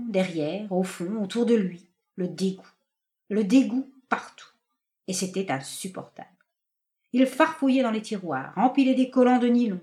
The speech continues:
des objets de toilette, une trousse à ongles. Il était triste et mortifié d'avoir failli à l'idée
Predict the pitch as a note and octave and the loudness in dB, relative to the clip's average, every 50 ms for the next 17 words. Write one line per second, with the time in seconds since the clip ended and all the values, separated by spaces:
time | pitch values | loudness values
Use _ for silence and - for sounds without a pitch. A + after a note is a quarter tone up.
0 | - - E3+ F3+ F#3 F#3+ G#3 F#3+ F#3+ A3 A3 G#3 A3+ A3+ - A3+ A3+ - F3 E3 | -10 -10 -6 -4 -2 -2 -2 0 0 0 0 0 -2 -2 0 2 2 2 0 -2
1 | - - _ _ _ _ _ _ _ - G#3 A3 A3 - - A#3 A#3 - B3 A#3 | -6 -12 _ _ _ _ _ _ _ -4 -2 -2 -2 -2 -2 -2 0 0 0 0
2 | A3+ F#3+ F3 E3 E3 D#3+ - F3 - _ _ _ _ _ _ _ _ _ _ _ | 0 -2 -6 -8 -12 -14 -16 -18 -20 _ _ _ _ _ _ _ _ _ _ _
3 | - G3+ A3 A3 A#3+ A3+ A3+ - - F#3+ F#3 - - - _ _ _ _ _ _ | -6 -4 -2 0 -2 -2 -2 -4 -8 -8 -10 -10 -14 -18 _ _ _ _ _ _
4 | _ - A3+ A#3+ C#4 C#4 - - C#4+ C4 - - - G3 F#3 - - _ _ _ | _ 0 4 4 4 4 2 0 -2 -2 -2 -4 -8 -10 -10 -10 -12 _ _ _
5 | _ _ - G3+ F#3+ G3+ G3+ - - - G#3+ G#3+ G#3+ A3 A#2 A2+ F3 E3+ D#3+ - | _ _ -4 -2 0 0 0 0 0 0 0 0 2 0 0 -2 -2 -4 -4 -4
6 | G#3 G#3+ G#3+ | -4 -4 -4